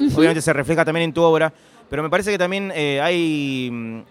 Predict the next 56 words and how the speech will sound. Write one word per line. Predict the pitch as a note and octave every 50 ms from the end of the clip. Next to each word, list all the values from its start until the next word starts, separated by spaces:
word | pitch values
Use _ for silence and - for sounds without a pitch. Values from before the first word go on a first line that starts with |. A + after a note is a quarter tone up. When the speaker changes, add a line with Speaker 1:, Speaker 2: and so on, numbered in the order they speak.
| _ -
Speaker 2:
hay | E3+ F#3
un | G3 F#3
aporte | F3 G3+ G3 F#3 F#3
idiosincrático | F3+ E3+ D#3 - D#3+ D3+ E3 F3+ F#3 F3+ F3 E3
también | D#3 D3+ E3 E3+
de | E3+ D#3+
abrir | D3 C#3+ D3 E3 D#3+
la | D#3 D#3+ C#3+
cabeza | C#3+ D3 D#3+ D#3+ - E3+
y | C#3+
salir | - C3+ C3+ C#3+ D3
a | C#3+
veces | D3 C#3+ - D3+ B2+
siempre | - D#3 D3+ C#3+ D3+ C#3
de, | C3+ C3 A#2+ A2+
o | G#2
sea, | - A#2 A2
de | A2 A#2+ A2+
Capital | B2 A#2 A#2 G#2+ D3 C#3+
Federal, | - C#3 C#3 D#3+ D#3+
que | D#3
me | C3+
parece | A2 C3+ C3+ B2+
que | B2+
es | A#2+
muy | A#2+ C#3 C3+
válido, | C3 C#3 C3 A2+ G#2 G2+ G2 G2
y |
eso | A#2 A#2+ C#3+
está | - - B2+
bueno | A#2+ B2 B2+ A#2 G#2 G2+
mencionarlo. | G#2 G#2 - - C#4+ C#4 C4 B3+
Speaker 1:
Sí, | B3 A#3+ A#3 A3+ A3 G#3+ G#3 G#3
sí, | - C4 C4 B3
en | A#3+ A#3+ B3
realidad, | B3 B3 B3+ B3+ B3 D4 E4 F#4 F4 - -
em, | A#3+ A#3+ A#3 A#3 A3+ A3+ A3 A3 G#3+ G#3+ G#3+ G#3+ G#3 G#3 G#3 G#3+ G#3 - - - - - - - - _ _ -
yo | C#4+ C#4
soy | C4 D#4+ D4+
una | D4 C#4+ C4
porteña | A#3 A#3 A#3 B3+ B3+ C4 B3
muy | A#3+ B3+ B3+
rara, | B3+ B3+ B3 A#3+ A#3+ A3+ B3 A#3
<laughs> | - - - - - - - D#3+ C#4
porque | C4 C4 - - C4+ C4 C4
no | C#4+ D4 D4
grito | D4+ E4 E4 - F4 E4 D#4+ D#4+ D#4+
y | C#4+ B3 A#3
duermo | B3 C#4 C#4 D4+ D4
la | C4 C4 C#4
siesta, | A3+ C4 C#4+ C#4 - - A#3+ B3+ B3+
pero | A3 A#3 A3 A#3
más | A#3 C4+ C#4 D4+
allá | D4+ B3 D#4 C4+
de | C4 C4 C#4+
eso, | C#4 - D#4+ D#4 D#4+ F#4